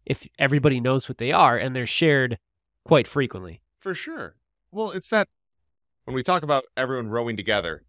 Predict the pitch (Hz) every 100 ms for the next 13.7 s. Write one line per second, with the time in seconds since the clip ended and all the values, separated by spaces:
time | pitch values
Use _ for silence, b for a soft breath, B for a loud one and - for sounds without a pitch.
0 | _ _ - 175 185 262 294 202 135 110
1 | 120 147 143 151 139 - 117 101 107 104
2 | 82 98 101 101 98 101 - 104 95 90
3 | 92 117 120 _ _ _ _ _ _ _
4 | _ 147 - 165 143 - 123 107 90 82
5 | _ - 117 120 127 123 123 123 135 131
6 | 123 - 127 104 _ - 131 165 160 147
7 | 156 156 160 _ _ _ _ - 107 123
8 | 120 123 117 - 135 127 - 131 131 -
9 | 135 117 92 92 90 101 127 240 - -
10 | - - 113 120 117 - 120 107 95 117
11 | 151 170 190 _ _ _ _ _ 98 117
12 | 101 101 156 156 143 - - 214 196 143
13 | - 135 120 113 104 -